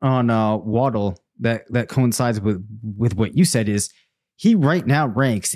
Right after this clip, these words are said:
eighty-fifth at air yards per target. He's at just seven point five. Fortunately, though, he's forty-seven. Well, I shouldn't say fortunately, but he's forty-seventh in yards after the catch per reception with four point four per,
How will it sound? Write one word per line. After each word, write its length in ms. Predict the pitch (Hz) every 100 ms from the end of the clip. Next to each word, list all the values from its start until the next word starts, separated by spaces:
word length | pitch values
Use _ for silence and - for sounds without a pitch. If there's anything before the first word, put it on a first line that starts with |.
| -
eighty-fifth 680 | 143 160 120 - 131 110 _
at 140 | 117 117
air 160 | 123 123
yards 280 | 120 113
per 140 | - 120
target. 420 | - 123 104 -
He's 160 | 123 135
at 140 | -
just 220 | 120 -
seven 360 | - 131 147 120
point 320 | - 117 101
five. 600 | - 139 143 104 98 92 _ - _ _ _ _
Fortunately, 680 | - 185 185 185 175 147 143
though, 180 | 147
he's 240 | 127 139 -
forty-seven. 1120 | - 170 175 143 - - 170 135 120 120 110
Well, 120 | - 139
I 40 |
shouldn't 220 | 165 170
say 100 | 135
fortunately, 760 | 120 95 - 160 151 120 101 110
but 120 | 110
he's 180 | 117 123
forty-seventh 880 | - 185 160 - 156 147 127 113 - - - _ -
in 200 | 147 143
yards 320 | 135 143 143
after 200 | 143 131
the 80 | 110
catch 320 | - 143 -
per 180 | - 131
reception 500 | 117 - 123 110 120
with 120 | 113 -
four 240 | 151 147
point 320 | - 127 110
four 480 | - - 135 123 104
per, 480 | - - 120 95